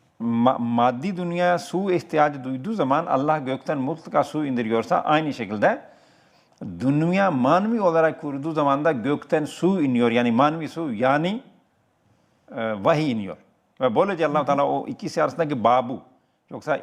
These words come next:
alakasız ayetler değil ki. Efendim bir yerden Allah Teala diyor ki gök su indiriyor, yemin ederim, ama bir de diyor ki bu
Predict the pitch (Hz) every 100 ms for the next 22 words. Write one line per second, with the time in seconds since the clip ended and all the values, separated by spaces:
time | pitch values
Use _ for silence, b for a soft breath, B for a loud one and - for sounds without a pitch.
0 | - - 131 131 147 131 143 127 131 160
1 | 190 175 135 135 135 123 139 139 123 127
2 | 123 127 135 131 131 127 123 104 131 -
3 | 131 139 131 131 135 143 127 117 127 127
4 | 120 147 139 135 123 131 135 135 123 127